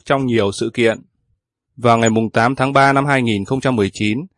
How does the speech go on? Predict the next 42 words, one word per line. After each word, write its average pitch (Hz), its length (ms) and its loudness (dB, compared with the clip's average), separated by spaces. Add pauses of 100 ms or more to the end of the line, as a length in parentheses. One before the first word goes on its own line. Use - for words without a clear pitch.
(300)
tại 120 320 0
câu 147 140 2
lạc 123 140 2
bộ 117 300 2
phóng 127 180 -4
viên 143 180 -2
nước 170 180 -2
ngoài 107 300 0
tại 107 220 -2
Hồng 107 200 -2
Kông, 135 340 0 (340)
ông 143 180 0
đã 143 80 0
lên 147 180 2
án 135 280 0
cuộc 117 220 0
bức - 160 -8
hại 131 240 -2
Pháp - 120 -6
Luân 147 180 -2
Công 143 200 -2
của 110 100 -6
Đảng 95 200 -6
Cộng 110 180 -4
sản 92 300 -6
Trung 135 200 -4
Quốc 170 260 -2 (320)
và 123 120 0
nạn 123 260 0
thu 151 100 -2
hoạch 127 180 0
nội 113 220 0
tạng 117 280 -4
từ 107 280 -2
các 139 120 -2
học 135 220 -2
viên 139 260 -2
Pháp 165 120 -4
Luân 151 160 -6
Công 143 200 -4
còn 104 240 -2
sống 113 340 -4